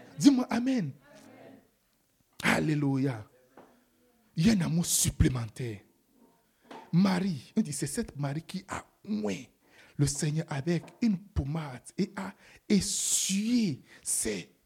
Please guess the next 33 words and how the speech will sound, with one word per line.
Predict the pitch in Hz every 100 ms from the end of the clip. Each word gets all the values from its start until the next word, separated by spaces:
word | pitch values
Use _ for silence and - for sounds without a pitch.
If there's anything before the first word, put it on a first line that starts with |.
| _ _ _ _ _ -
et, |
et, | - - 160 165 156
et |
ses | 139 -
pieds | 220 - 220 196
avec | - 147
ses | 165 175
cheveux, | - - 127 120
ses | - 170
cheveux. | 135 120 107 110 - _ _ _ _ _ _
C'est, | - 151 139 139 -
c'est, | - 147
c'est | - - 139
de | 135
cette | 135 185
manière | 147 139 127
que | - 151 160 _ _ _ _ _ _ _ _ _ -
on | 160 -
dit | 127
que | -
c'est | 139 123
son, | 107 - 147
son | - 143
frère | - - 135
qui | - 143 -
est | 143 147 -
malade. | 110 98 104 101 - _ _ _ _ _ _ _ _ _ _ _ _ _ -
Quelqu'un | - 170
dise | 135 -
Amen. | 135 143 143 113 104 - - -
Six, | - - 392 381 - - 147 113 - -
ceux | - 349 349
qui | - 349